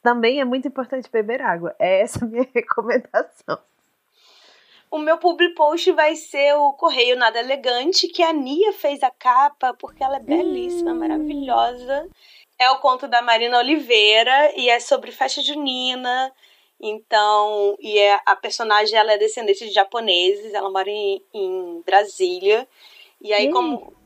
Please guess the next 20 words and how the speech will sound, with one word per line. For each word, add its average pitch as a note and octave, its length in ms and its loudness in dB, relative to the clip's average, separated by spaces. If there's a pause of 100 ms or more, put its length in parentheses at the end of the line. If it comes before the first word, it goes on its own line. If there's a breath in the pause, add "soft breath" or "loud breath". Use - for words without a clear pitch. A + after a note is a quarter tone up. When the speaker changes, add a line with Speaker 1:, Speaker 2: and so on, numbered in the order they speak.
(200)
Speaker 2:
ela A3 240 0
mata G#3+ 340 -2
a G3+ 140 2
aula, A3 300 0
ela A#3+ 380 0
recebe A#3 380 -4
de A#3 120 -12
castigo A#3 420 -2
não A#3+ 180 0
viajar C#4 360 4
de A#3 100 -8
férias C4+ 760 -2
e D#4 120 2
ainda D4 200 2
ter C#4+ 140 -8
que - 80 -20
ser D4+ 140 0
voluntária C4+ 840 0
na C4 140 0
paróquia, G#3+ 720 0